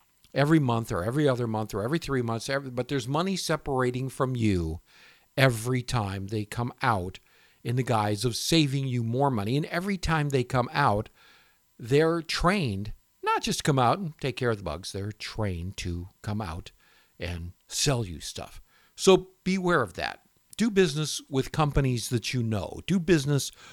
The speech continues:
with companies that your friends have used, that you've, you know, gotten referrals on,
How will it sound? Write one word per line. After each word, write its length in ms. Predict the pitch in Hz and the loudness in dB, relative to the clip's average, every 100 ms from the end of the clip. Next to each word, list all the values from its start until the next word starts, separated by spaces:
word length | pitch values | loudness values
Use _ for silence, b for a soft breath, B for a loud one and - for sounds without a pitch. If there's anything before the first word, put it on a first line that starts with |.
| B B | B B
with 200 | 139 - | 2 6
companies 540 | 156 147 147 135 117 | 6 6 6 4 4
that 200 | 135 127 | 4 4
your 180 | 135 123 | 8 6
friends 560 | - - 151 135 107 - | 6 6 8 8 4 4
have 200 | 101 85 | 4 4
used, 580 | 98 85 67 53 - - b b b | 2 2 -2 -8 -10 -12 b b b
that 280 | 135 123 143 | 8 8 8
you've, 240 | 139 123 104 - | 6 6 2 -2
you 120 | 156 | 2
know, 280 | 131 101 107 113 _ _ | 2 0 -4 -12 _ _
gotten 300 | 135 147 143 | 6 6 4
referrals 920 | 120 123 113 - 127 123 101 95 - | 4 4 4 8 8 10 6 2 -2
on, 400 | 95 64 - 82 | -2 -4 -8 -12